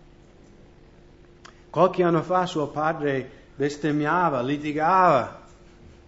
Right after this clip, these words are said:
<laughs> E si è battezzato domenica scorsa suo padre. È diventato anche lui un pazzo per Gesù.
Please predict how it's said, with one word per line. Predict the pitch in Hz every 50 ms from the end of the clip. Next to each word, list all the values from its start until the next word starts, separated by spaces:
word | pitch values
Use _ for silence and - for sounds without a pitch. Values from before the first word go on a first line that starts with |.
| - - - - - - - - - - - - - - - - -
<laughs> | - - 220 - - -
E | - 170
si | - - -
è | - 190 175
battezzato | 151 156 160 156 156 165 160 143 139 160 165 185 185 170 147
domenica | 139 135 131 131 131 135 131 135 139
scorsa | 123 - - - 190 175 - - - - -
suo | - - - - 139 131 123
padre. | - - - 143 - - - 135 120 117 110 95 90 - - - - - - - - - - - - - - - - - - -
È |
diventato | 143 143 156 180 170 160 165 156 160 175
anche | 170 180 175 175 175
lui | 170 170 175 185 170
un | 139 139
pazzo | - 131 117 110 113 - - 120
per | 98 104 110 107
Gesù. | 104 104 110 92 - - - 110 104 85